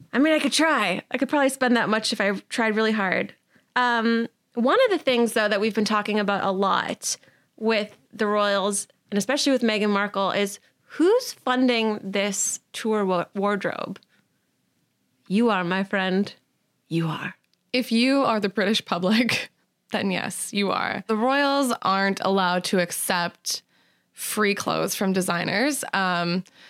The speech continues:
Speaker 2: so Kate can't take her McQueen for free. Meghan can't take her Givenchy. But what they do instead is their designers,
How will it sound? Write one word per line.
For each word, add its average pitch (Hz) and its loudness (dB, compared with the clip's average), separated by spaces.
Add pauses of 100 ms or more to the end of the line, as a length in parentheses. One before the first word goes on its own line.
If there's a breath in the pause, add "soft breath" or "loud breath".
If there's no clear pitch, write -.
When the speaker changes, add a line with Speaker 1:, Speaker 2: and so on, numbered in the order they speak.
Speaker 2:
so 214 -6
Kate 196 -2
can't 214 0
take 214 -2
her 262 0
McQueen 269 2
for 208 -2
free. 185 -2 (580 soft breath)
Meghan 220 2
can't 269 -2
take 277 0
her 320 2
Givenchy. 285 0
But 214 -2
what 269 0
they 277 0
do 226 2
instead 208 0
is 185 0
their 190 0
designers, 196 0